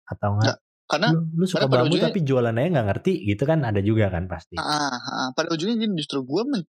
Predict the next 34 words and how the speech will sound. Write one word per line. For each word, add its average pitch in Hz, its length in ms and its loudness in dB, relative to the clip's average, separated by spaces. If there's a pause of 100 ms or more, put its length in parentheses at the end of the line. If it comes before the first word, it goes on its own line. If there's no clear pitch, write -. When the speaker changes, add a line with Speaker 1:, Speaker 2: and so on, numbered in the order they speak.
(140)
Speaker 2:
justru 151 300 -6
gua 202 160 0
gini, 202 280 -2
Yot. 135 200 -4 (360)
Gua 143 280 -2
itu 214 180 -2
tipe 185 300 -2
yang 143 160 0
pertama 151 380 -2
tadi, 143 300 -2 (140)
gua 139 200 -2
suka 143 260 -2
sama 131 280 -2
bambu, 120 480 -4 (140)
Speaker 1:
Oke. 120 340 -6 (380)
Speaker 2:
tapi 233 340 -4 (260)
gua 196 200 -4
bisa 180 200 0
bikin 139 280 -2
konten, 131 320 -4
tapi 180 200 -2
gua 220 200 -2
nggak 151 100 0
bisa 151 180 -2
bisnis. 165 680 -2
Speaker 1:
Ah. 98 320 2
Speaker 2:
Makanya 143 320 -2
gua 226 160 0
cari 180 260 -2
temen 143 300 -2
gua 143 160 -2
yang 190 120 -2
bisnis. 190 560 -2
Speaker 1:
Oke. 95 460 -2